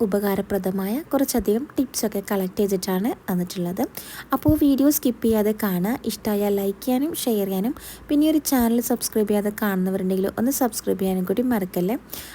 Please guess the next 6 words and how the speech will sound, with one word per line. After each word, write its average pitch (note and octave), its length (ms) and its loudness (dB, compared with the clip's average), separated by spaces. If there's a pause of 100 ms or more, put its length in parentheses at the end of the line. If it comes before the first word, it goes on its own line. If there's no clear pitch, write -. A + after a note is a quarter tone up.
(160)
അപ്പോൾ D4+ 140 4
നമുക്ക് D4 400 4
നേരെ B3 400 4
വീഡിയോയിലേക്ക് F#3+ 500 2
കടക്കാം. G3+ 600 -4 (1160)
അപ്പോൾ D#4+ 300 4